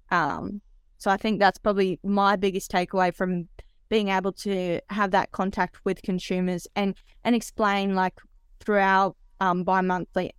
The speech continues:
newsletter, which we email out to our customers,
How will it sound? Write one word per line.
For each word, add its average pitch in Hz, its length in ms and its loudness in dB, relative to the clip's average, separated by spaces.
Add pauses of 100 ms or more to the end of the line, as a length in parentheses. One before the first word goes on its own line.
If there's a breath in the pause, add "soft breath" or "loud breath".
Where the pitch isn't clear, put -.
(340)
newsletter, 208 520 0
which 180 280 -4
we 190 100 -2
email 175 340 -2
out 170 220 -4
to 196 100 -6
our 185 80 0
customers, 196 680 -4